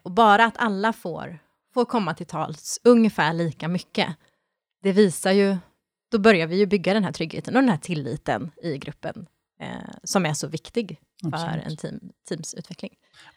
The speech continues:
Speaker 2: Och jag gillar den, deras summering så fint. De två orden som jag blev jätteglad när jag läste i, i den rapporten som kom efteråt. Det, det som gör att, precis för att summera allt det du sa nu, som är be nice.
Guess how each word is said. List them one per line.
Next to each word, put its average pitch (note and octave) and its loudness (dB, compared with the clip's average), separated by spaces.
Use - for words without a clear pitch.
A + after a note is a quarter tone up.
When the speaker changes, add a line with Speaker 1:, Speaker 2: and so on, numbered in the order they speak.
Speaker 2:
Och C#3 2
jag C#3+ 6
gillar C3 4
den, B2 2
deras A2+ 0
summering A#2+ 2
så A2+ 0
fint. A#2 -4
De B2 -2
två C3 0
orden A#2+ 0
som A#2+ -4
jag G#2+ 2
blev G#2+ 0
jätteglad A2+ -2
när C3+ 0
jag A2+ 2
läste A2 -2
i, G#2+ -6
i G#2 -8
den A2+ -2
rapporten A2 -4
som - -10
kom A#2 -8
efteråt. A2+ -10
Det, C3 2
det D3+ 4
som E3 2
gör A#2+ 8
att, - 2
precis A#2 -2
för A2+ -6
att G#2+ -2
summera B2+ 2
allt C#3+ 2
det A2 2
du G#2 -2
sa G2 -4
nu, G2+ -6
som A2+ -6
är G2+ -6
be A#2 -2
nice. G#2+ -8